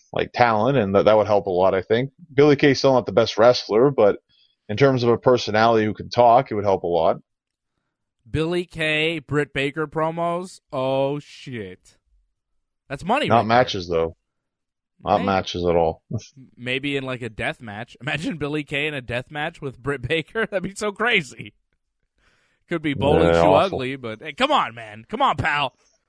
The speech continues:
Speaker 2: Show some respect for Billie Kay. I think she's fantastic. I love her. Um, Peyton Royce, Billie Kay, I think they show up in, uh, A E W.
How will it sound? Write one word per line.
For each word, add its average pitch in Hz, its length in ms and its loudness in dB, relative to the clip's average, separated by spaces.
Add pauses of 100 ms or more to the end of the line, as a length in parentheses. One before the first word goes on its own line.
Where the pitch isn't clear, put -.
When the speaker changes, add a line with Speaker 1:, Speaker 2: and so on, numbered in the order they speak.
(460)
Speaker 2:
Show 185 200 0
some 147 260 -8
respect 131 340 -10
for 127 140 -12
Billie 120 260 -8
Kay. 110 240 -10
I 117 100 -8
think 135 180 -14
she's 113 220 -18
fantastic. 117 840 -10
I 120 100 -8
love 117 260 -10
her. 98 180 -14 (800)
Um, 123 440 -4
Peyton 151 300 -8
Royce, 139 280 -6
Billie 135 280 -10
Kay, 127 260 -6
I 120 60 -6
think 131 200 -10
they 127 120 -10
show 127 220 -10
up 123 160 -10
in, 120 220 -12
uh, 110 380 -8
A 127 80 -10
E 120 180 -12
W. 107 540 -10